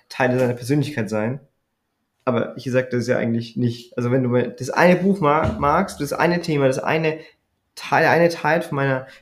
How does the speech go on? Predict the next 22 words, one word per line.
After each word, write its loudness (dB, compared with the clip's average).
Persönlichkeit, -2
magst 0
du 0
meine 0
ganze 0
Persönlichkeit. -6
Oder 2
er 4
schreibt -2
es -
eben 2
so 0
gut, -2
dass -4
seine -4
ganze 0
Persönlichkeit -2
in 0
den -4
Büchern -8
abgebildet -8
ist. -10